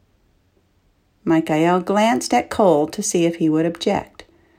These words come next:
<laughs> "Don't expect me to stand in your way," Cole said. "If you want to be the next fool to march down Scorch's throat, be my guest." "But the king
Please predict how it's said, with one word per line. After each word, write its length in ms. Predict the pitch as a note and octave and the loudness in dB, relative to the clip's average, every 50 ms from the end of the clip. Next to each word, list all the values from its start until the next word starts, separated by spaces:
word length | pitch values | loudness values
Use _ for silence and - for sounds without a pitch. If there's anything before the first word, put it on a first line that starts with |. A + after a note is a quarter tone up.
| _ _ _ _ - | _ _ _ _ -4
<laughs> 360 | - - - - - _ _ - | -4 -4 -4 -4 -12 _ _ -8
"Don't 200 | - F#3+ F3+ F3 | -2 0 2 2
expect 460 | E3+ E3+ - - - F#3+ F#3 F3+ - | 2 0 -2 -4 0 0 0 0 0
me 180 | F3 G3 A3+ A3+ | 0 2 4 4
to 120 | G3 E3+ | 4 4
stand 320 | E3 - - E3 D#3+ D#3+ D#3+ | 2 4 4 6 6 8 8
in 100 | D#3+ D#3+ | 8 8
your 160 | D#3+ D#3 D#3 | 6 6 4
way," 520 | D3+ D#3+ D#3+ D#3+ D#3+ D#3+ E3+ F3+ F#3 - - _ - | 4 4 4 4 4 2 0 -2 -4 -10 -16 _ -12
Cole 220 | - - E3+ E3 | -6 -2 0 0
said. 340 | E3 E3 F3 E3 D#3+ D#3+ E3 - - - - - - - | 0 0 0 0 0 0 -4 -10 -20 -20 -20 -18 -10 -8
"If 140 | F#3 - | -6 -4
you 120 | G3 G3+ A3+ | 0 2 6
want 180 | A#3+ B3 A#3+ | 6 6 6
to 40 | A#3+ | 6
be 120 | A3 A#3+ G#3+ | 4 4 4
the 80 | A3+ | 4
next 240 | A3+ A3+ A3+ A3 - | 4 4 2 0 0
fool 240 | - - A3+ A3 G#3+ | 0 4 6 6 6
to 60 | G3+ | 6
march 320 | G3+ G#3 G#3 G#3+ G#3+ G#3+ - | 6 4 4 2 2 0 2
down 240 | - G#3+ G#3+ G#3 G#3+ | 2 4 4 4 2
Scorch's 460 | - - A3 A3 G#3+ G#3+ G3+ G3 - | 2 4 4 4 4 4 0 0 2
throat, 360 | - G#3 A3+ A#3 A3 G#3+ - | 4 6 6 6 6 4 4
be 160 | - A3 A#3 | 4 4 6
my 240 | A3+ A3+ G#3 G3 F3+ | 6 6 6 6 6
guest." 540 | E3 - E3+ C#3 A#2 E3 - - - - - _ _ _ _ _ _ _ _ _ _ _ _ _ _ _ _ _ _ _ _ _ _ _ _ _ _ _ _ _ _ _ _ _ _ _ _ _ _ - | 4 4 2 2 2 0 -4 -8 -12 -12 -16 _ _ _ _ _ _ _ _ _ _ _ _ _ _ _ _ _ _ _ _ _ _ _ _ _ _ _ _ _ _ _ _ _ _ _ _ _ _ -2
"But 300 | - F#3 - - _ - _ _ - _ _ _ _ _ _ | -2 -2 -2 -4 _ -20 _ _ -20 _ _ _ _ _ _
the 100 | - G#3+ | -4 -4
king 640 | - - - C4+ B3+ G#3 F#3+ F3+ E3+ D#3+ E3 F3 F3 | -4 0 2 2 4 4 4 4 4 4 2 0 -2